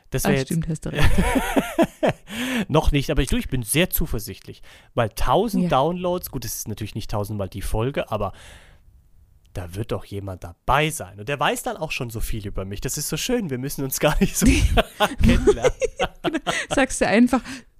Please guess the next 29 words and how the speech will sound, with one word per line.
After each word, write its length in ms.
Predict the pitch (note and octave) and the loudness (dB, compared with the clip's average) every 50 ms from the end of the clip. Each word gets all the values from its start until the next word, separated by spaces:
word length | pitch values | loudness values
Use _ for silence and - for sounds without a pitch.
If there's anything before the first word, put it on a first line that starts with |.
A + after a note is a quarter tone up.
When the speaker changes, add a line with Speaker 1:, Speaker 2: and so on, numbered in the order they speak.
| - - - | -20 0 6
Speaker 2:
du, 160 | - F4+ G4 | 6 6 6
als 200 | - - A3 - | 6 4 2 2
Vorbereitung 640 | - - B3 A#3+ A#3+ A3 A3 G#3+ G#3 G#3+ A3+ G3 | 4 4 4 4 4 4 4 4 4 4 2 2
auf 180 | - - F3+ - | 2 0 0 2
unsere 280 | - E3+ F3+ - F3+ F#3 | 2 2 2 2 2 0
Geschäftsbeziehung, 1000 | D#3+ F#3 F#3 G#3 - - A3+ A3+ - - - - G3+ - - - G#3 G3+ G3 F#3+ - | 0 2 2 2 4 4 2 2 0 -4 -2 -2 -2 0 4 4 6 6 6 4 4
hörst 260 | - D4+ F#4 F4 - | 4 4 2 4 2
du 40 | - | 2
einfach 220 | F3 G3+ G3 G3+ F#3 | 2 2 4 4 4
mal 160 | F#3 F#3+ - - | 2 2 2 0
alle 220 | - A#3 D#4 D#4+ | 0 2 2 0
Folgen 380 | - - G#3 G#3 A3+ A#3 A#3+ A#3 | 0 0 2 2 4 4 4 2
von 180 | - - F3 F#3 | 2 0 -2 -2
fucking 380 | E3+ - A3 - G3+ G3+ G3 | -2 -4 -2 2 2 2 2
forty 340 | - - D#4 G#4 - - C4+ | 2 2 0 2 0 -2 -2
an 140 | - G#3+ A3+ | -2 -4 -2
und 220 | - F3+ E3+ - | -4 -4 -2 0
dann 260 | E3 D#3+ E3+ F3 E3 | 0 0 0 -2 -2
können 160 | - - D#3+ D#3 | -4 -4 -4 -2
wir 60 | C#3 | -2
wieder 220 | C3+ C#3+ C#3 C#3+ D3 | 0 0 -2 0 -2
Speaker 1:
Hat, 120 | F#3+ - - _ _ | -4 -6 -6 _ _
hat 180 | - F3+ - | -8 -8 -6
er 60 | C#4 C#4 | -2 0
ja 60 | B3 | 0
im 60 | G#3+ | 2
Speaker 2:
zueinander 220 | F3 D#3+ D#3 D3+ - | 2 0 0 0 0
Speaker 1:
besten 140 | - - D#3+ D3+ | 0 0 0 -2
Speaker 2:
finden. 80 | D3 | -2